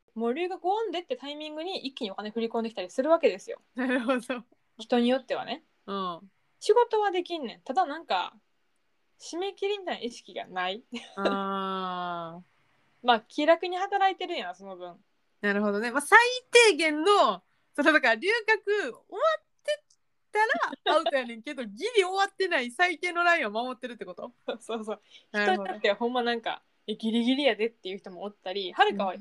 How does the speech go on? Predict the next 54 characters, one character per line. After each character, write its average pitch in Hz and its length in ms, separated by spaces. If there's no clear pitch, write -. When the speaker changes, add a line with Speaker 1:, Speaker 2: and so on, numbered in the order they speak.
Speaker 1:
意 208 100
外 208 100
と 196 60
早 202 180
か 185 60
っ 170 80
た - 100
け 180 80
ど、 185 280
Speaker 2:
う 202 60
ん。 190 40
う - 40
ん。 196 100
Speaker 1:
な 240 140
ん 220 40
か、 208 100
「機 269 120
嫌 262 180
悪 254 180
い 220 60
か 196 80
ら 180 80
も 190 160
う 202 40
閉 - 200
め 202 100
ま 208 140
す」 254 160
と 202 120
か、 - 200
<laughs> 254 240
「こ 277 160
の 247 260
窓 220 240
閉 226 180
め 175 100
ま 180 160
す」 - 120
と - 80
か、 - 140
な 180 100
ん 175 40
か、 - 140
Speaker 2:
な 208 300
る 214 120
ほ 208 120
ど 208 180
ね。 262 180
Speaker 1:
あ - 80
っ - 40
た 202 200
り 185 100
と - 120
か、 185 340